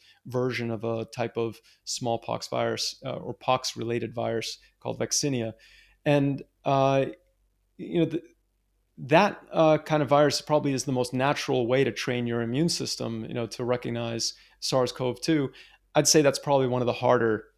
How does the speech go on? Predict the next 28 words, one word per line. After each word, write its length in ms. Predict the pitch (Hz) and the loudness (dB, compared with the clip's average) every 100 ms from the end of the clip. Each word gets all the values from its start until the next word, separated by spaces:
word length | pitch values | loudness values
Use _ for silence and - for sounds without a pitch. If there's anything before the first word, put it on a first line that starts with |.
| _ - | _ -6
uh, 420 | 127 117 120 117 - _ - - _ _ | -4 -2 -2 -4 -8 _ -18 -18 _ _
you 80 | 127 | -6
know, 160 | 117 110 _ _ _ - | -6 -6 _ _ _ -8
types 420 | - 123 - - | -2 0 0 -4
of, 440 | 127 120 110 107 - | -2 -2 -4 -8 -8
uh, 260 | 123 117 113 | -4 -2 -2
vaccine 460 | 117 - - 113 | -2 -2 -2 -2
technologies. 680 | - - 117 120 - - - _ _ _ _ _ | -4 -6 -4 -4 -6 -8 -10 _ _ _ _ _
Um, 260 | 151 123 117 | -4 -2 -2
so 340 | - 123 113 113 | 2 2 2 0
I, 160 | 120 - | -4 -4
I 100 | 123 | -6
don't 180 | 127 - - | -6 -8 -6
think 200 | 127 - | -6 -6
that 240 | 113 _ | -10 _
that, 220 | 120 120 - _ _ _ - | -2 -2 -4 _ _ _ -6
that 260 | 123 127 143 | 2 2 2
one 180 | 127 120 | -4 -4
would 180 | 113 | -6
be, 420 | 107 113 113 113 - _ _ | -4 -4 -4 -6 -10 _ _
uh, 160 | 123 117 | -8 -8
coming 320 | - 127 120 | -8 -8 -6
online 360 | 113 113 117 113 | -6 -4 -4 -6
quite 240 | - 120 | -4 -4
as 120 | 113 | -4
quickly 420 | - 127 - 117 | -6 -8 -6 -8
as 200 | 117 107 | -6 -8
the, 280 | 113 110 110 | -10 -8 -10